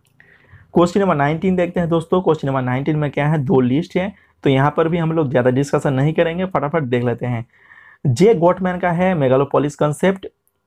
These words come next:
तो ये हो गया फ़ोर। Then जेके जीप, जेके जीप का कौन सा है? जेके जीप, that is, uh, rank size rule, वन,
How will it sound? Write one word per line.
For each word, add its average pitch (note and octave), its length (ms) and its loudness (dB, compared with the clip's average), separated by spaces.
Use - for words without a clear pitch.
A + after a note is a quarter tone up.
तो C#3+ 100 6
ये D3 120 6
हो D#3 160 4
गया C3+ 120 0
फ़ोर। F#3+ 440 0
Then D3+ 340 2
जेके D#3+ 300 2
जीप, G3 280 0
जेके D#3 280 2
जीप G3 160 -2
का F3 80 2
कौन C3+ 220 0
सा C#3 120 0
है? A#2+ 200 -4
जेके D#3+ 240 2
जीप, F#3+ 140 4
that C#3+ 240 2
is, D3+ 180 2
uh, B2+ 500 0
rank C3+ 180 2
size C3+ 280 0
rule, E3 260 2
वन, D#3 340 0